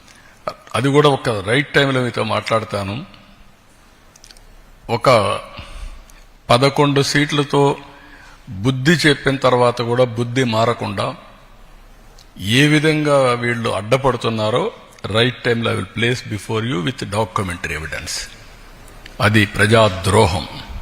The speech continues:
నేను ఆస్తులు తాకట్టు పెట్టడంలా, మద్యం ఆదాయాన్ని తాకట్టు పెట్టడంలా, కానీ ఒక క్రెడిబిలిటీతో ఎక్కడ కూడా సంక్షేమం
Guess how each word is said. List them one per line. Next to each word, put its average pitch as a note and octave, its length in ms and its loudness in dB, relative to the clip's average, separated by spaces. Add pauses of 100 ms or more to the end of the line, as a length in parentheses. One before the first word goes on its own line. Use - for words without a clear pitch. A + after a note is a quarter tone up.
(920)
నేను G#2 240 4
ఆస్తులు A#2+ 460 4
తాకట్టు A2 480 2
పెట్టడంలా, E2 580 -8 (2250)
మద్యం A#2 420 2
ఆదాయాన్ని B2 560 2
తాకట్టు G#2 440 -6
పెట్టడంలా, D#2+ 500 -10 (1160)
కానీ G#2 420 0 (880)
ఒక A2 140 -2
క్రెడిబిలిటీతో D3 1200 0 (280)
ఎక్కడ C#3 380 0
కూడా C3+ 320 2
సంక్షేమం C#3 840 -2